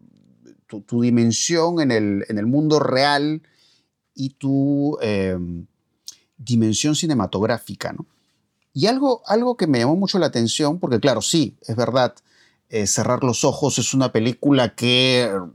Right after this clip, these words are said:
reflexiona sobre, sobre el cine y la memoria, ¿no? Sobre el recuerdo, ¿no? Porque hay algunos personajes secundarios que a mí me parecieron muy interesantes en esta película de Erice, ¿no?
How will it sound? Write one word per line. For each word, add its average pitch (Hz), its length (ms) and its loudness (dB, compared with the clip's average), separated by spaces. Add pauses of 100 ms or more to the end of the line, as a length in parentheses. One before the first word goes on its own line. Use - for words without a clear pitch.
(360)
reflexiona 127 1040 0
sobre, 95 640 -2
sobre 101 340 -4
el 98 80 -4
cine 139 320 0
y - 20 2
la 120 100 2
memoria, 104 720 2
¿no? 151 140 -4
Sobre 131 240 -4
el 90 40 -6
recuerdo, 113 640 -4
¿no? 151 140 -6 (480)
Porque - 220 -6
hay 269 140 0
algunos 240 340 0
personajes 165 520 -2
secundarios 143 640 -2
que - 60 -8
a - 20 -4
mí 131 60 0
me 160 60 0
parecieron 139 380 -2
muy 175 140 2
interesantes 131 720 -2
en 95 80 -4
esta 113 220 -4
película 98 360 -2
de 101 40 -2
Erice, 95 340 -8
¿no? 196 160 -4